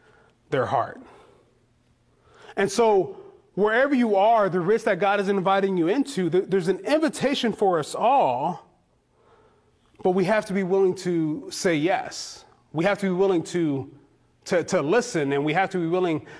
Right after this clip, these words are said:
to hear in ways that we don't always find comfortable. But as we step out into it, we're gonna see God's response.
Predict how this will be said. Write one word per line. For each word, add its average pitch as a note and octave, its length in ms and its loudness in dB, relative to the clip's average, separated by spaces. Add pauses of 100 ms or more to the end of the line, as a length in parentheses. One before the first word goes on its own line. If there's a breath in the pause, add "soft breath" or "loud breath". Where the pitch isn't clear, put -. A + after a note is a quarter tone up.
(100)
to G3 100 0
hear A3+ 420 2
in F3+ 160 0
ways E3+ 320 2
that D#3 240 2
we F#3 100 0
don't F3 180 0
always E3+ 560 0 (320 loud breath)
find F3+ 300 0
comfortable. D#3+ 920 -4 (920 soft breath)
But F3+ 160 0
as G3 280 0
we G3+ 80 0
step - 260 -2
out F3+ 180 4
into F#3 360 -2
it, C3 120 0
we're D3+ 160 -2
gonna D#3+ 200 0
see D#3+ 240 -4
God's B2+ 340 -2
response. - 720 -6